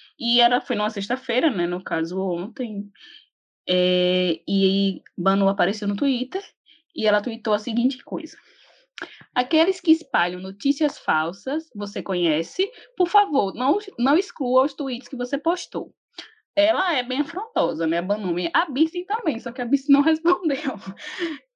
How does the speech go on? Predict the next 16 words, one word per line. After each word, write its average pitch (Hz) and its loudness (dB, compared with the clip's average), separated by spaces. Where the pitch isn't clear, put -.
Eu 208 -6
acho 208 -4
que - 0
essa 247 0
briga 208 -2
ainda 220 0
não 226 2
acabou, 240 -2
ainda 202 -2
a - -4
gente 190 -6
vai 196 0
ver 190 0
a 190 0
parte 196 -12
dois. 202 -6